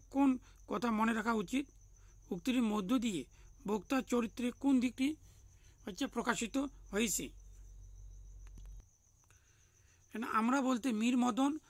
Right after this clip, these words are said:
ও মোহনলাল সহ নবাবের অনুগত বৃ-, বৃন্দকে বোঝানো হয়েছে। তারপরে হচ্ছে, নবাব যখন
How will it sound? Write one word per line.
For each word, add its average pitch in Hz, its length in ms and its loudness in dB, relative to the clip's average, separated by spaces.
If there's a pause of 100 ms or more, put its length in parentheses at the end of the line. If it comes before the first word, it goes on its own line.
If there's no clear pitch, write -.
(220)
ও 233 120 2
মোহনলাল 226 580 4
সহ 220 260 0
নবাবের 220 520 2 (460)
অনুগত 247 420 2
বৃ-, 220 240 0 (460)
বৃন্দকে 247 420 2
বোঝানো 214 300 2
হয়েছে। 160 320 -2 (3750)
তারপরে 240 180 2
হচ্ছে, 240 100 0
নবাব 226 360 6
যখন 247 380 4